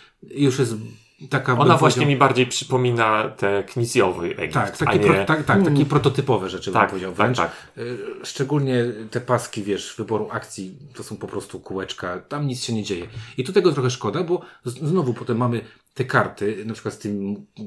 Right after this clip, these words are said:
Speaker 1: Kot Mumia, która jest genialnie ta karta wygląda, czy, y, czy te bóstwa namalowane na, na, na naszych planszetkach.
Speaker 2: Tak.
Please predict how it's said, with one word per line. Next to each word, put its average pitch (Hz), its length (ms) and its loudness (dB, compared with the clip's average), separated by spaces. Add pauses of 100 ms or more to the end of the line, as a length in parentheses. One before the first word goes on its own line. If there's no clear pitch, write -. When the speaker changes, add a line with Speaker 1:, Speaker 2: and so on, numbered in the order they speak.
(200)
Speaker 1:
Kot 117 240 -2
Mumia, 95 380 -2
która 165 280 -4
jest - 200 -2
genialnie 220 400 0
ta 110 100 -2
karta 90 320 -6
wygląda, 85 440 -10
czy, 98 520 -4 (320)
y, 98 400 0
czy 120 140 -10
te 131 100 0
bóstwa 117 440 -2
namalowane 101 600 -2
na, 92 460 -6
na, 95 200 -8
na 98 140 -2
naszych - 240 -8
planszetkach. 107 420 -4
Speaker 2:
Tak. - 160 -4